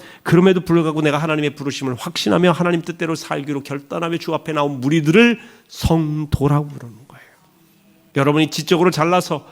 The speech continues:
도덕적으로 완벽해서 그런 게 아니에요. 그럴 부름의 자격이 있어서가 아니라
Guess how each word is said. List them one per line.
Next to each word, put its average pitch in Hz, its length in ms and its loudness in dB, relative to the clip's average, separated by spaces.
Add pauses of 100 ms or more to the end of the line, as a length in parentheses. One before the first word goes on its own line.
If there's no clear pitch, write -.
(120)
도덕적으로 170 460 4
완벽해서 175 840 4 (220)
그런 175 280 0
게 185 80 -2
아니에요. 156 340 -4 (480)
그럴 175 360 2
부름의 196 460 4
자격이 180 460 2
있어서가 165 360 -2
아니라 147 300 0